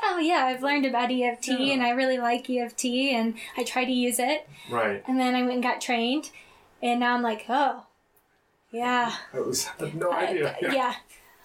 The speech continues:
Speaker 1: I'm like, "Yeah, I, I had a, some sort of idea about what it looked like."
Speaker 2: Mm-hmm, mm-hmm.
Speaker 1: Um, and so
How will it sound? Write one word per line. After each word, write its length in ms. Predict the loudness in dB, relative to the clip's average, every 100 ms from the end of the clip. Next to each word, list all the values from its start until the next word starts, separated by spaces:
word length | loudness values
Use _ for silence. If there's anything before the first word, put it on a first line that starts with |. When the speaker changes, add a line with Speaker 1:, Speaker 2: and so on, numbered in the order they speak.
| -6
Speaker 1:
I'm 60 | -2
like, 180 | -2 0
"Yeah, 80 | 0 2
I, 320 | 2 2 -2 -4
I 140 | -4
had 580 | -4 -4 0 2 2 0
a, 40 | -2
some 680 | -2 0 0 2 0 0
sort 460 | -2 0 2 2 2
of 140 | -4 -8 -20 -20 _ -20 _ _ _ 0
idea 420 | 0 2 2 2
about 260 | 4 2 4
what 140 | 2
it 100 | 2
looked 240 | 0 0 0
like." 360 | 0 0 -2
Speaker 2:
Mm-hmm, 220 | -6 -4 -4 -6 -8 -4
mm-hmm. 40 |
Speaker 1:
Um, 560 | 0 2 0 0 -2 -4 -14 -20 -20 -20 -20 -4
and 160 | -2 0
so 460 | 0 2 0 -2